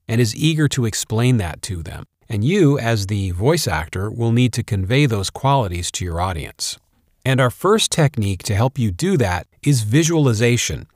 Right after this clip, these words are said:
So just as an on-camera actor might perform in front of a green screen and imagine the action that will be added to the shot later to help their performance, you can benefit by imagining elements of your script before and during your performance.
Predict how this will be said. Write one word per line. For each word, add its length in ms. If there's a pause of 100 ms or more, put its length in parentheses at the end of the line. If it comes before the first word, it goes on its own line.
(240)
So 240
just 320
as 220
an 120
on-camera 600
actor 340
might 220
perform 460
in 80
front 260
of 80
a 60
green 320
screen 500
and 240
imagine 480
the 160
action 400
that 140
will 100
be 180
added 380
to 120
the 100
shot 360
later 440
to 120
help 220
their 100
performance, 720 (160)
you 200
can 200
benefit 540
by 140
imagining 680
elements 520
of 100
your 140
script 580
before 480
and 300
during 260
your 140
performance. 720